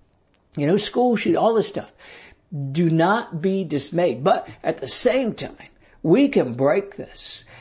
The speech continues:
And you break it over yourself first. Put your own oxygen mask on first before you attempt to do anything else. But the angry ruha, or the angry wind, has created a negative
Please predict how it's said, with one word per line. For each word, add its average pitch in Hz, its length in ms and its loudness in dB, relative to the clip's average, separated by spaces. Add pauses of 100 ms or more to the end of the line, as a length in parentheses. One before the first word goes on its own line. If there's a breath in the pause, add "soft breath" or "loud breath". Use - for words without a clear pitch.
(140 loud breath)
And 131 240 0
you 127 80 0
break 185 240 4
it 208 80 4
over 175 160 2
yourself 190 500 2
first. 196 320 2
Put - 180 2
your - 140 -4
own 180 180 2
oxygen 175 520 -2
mask 165 340 0
on 156 220 -2
first - 520 -4 (220 loud breath)
before 147 260 -2
you 131 140 0
attempt 160 320 0
to 147 60 0
do 151 180 2
anything 143 340 0
else. 135 260 -2 (340 loud breath)
But - 340 0 (260)
the 160 360 2
angry 233 720 2 (180 loud breath)
ruha, 147 920 4
or 147 80 2
the 160 160 4
angry 214 680 2 (260 loud breath)
wind, 160 800 4
has 160 240 2
created 175 960 0 (160)
a 151 140 4
negative 156 880 2